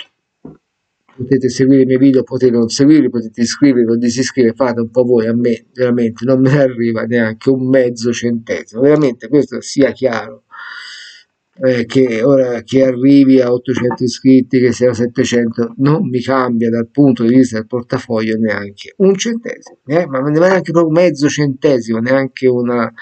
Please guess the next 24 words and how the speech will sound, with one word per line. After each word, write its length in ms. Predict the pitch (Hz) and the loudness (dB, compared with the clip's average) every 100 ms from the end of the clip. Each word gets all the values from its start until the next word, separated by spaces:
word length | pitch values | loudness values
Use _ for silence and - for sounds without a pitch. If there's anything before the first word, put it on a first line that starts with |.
| - - - - _ | -18 -18 -18 -20 _
quindi 280 | - 202 151 | 0 4 4
è 40 | |
stato 280 | 147 196 185 | 2 2 2
fatto 340 | 151 160 - 156 | 0 -4 -4 -4
tutto 380 | 180 175 - | -2 -2 0
a 140 | 151 147 | 0 2
mordei, 920 | 147 131 127 127 107 113 107 104 113 | 2 2 0 0 -2 -6 -6 -6 -8
quindi 480 | 113 110 110 - - | -8 -12 -12 -20 -4
vede-, 260 | 139 139 147 | 0 2 2
prendetela 460 | 151 151 170 139 | 2 2 0 0
un 100 | 127 | -2
po' 140 | - 127 | -2 -4
così 240 | 117 151 | -4 -4
la 120 | 117 | -4
cosa, 300 | 107 104 - | -4 -6 -8
quindi 300 | 120 113 - - | -12 -12 -14 -4
quando 280 | 135 127 | -2 2
io 100 | 131 | 2
faccio 300 | 117 127 - | 2 -2 -4
un 80 | 160 | 0
video 240 | 135 123 123 | 2 2 2
lo 100 | 127 | 0
faccio, 420 | 123 113 - 120 | -2 -4 -6 -10
ci, 220 | - | -8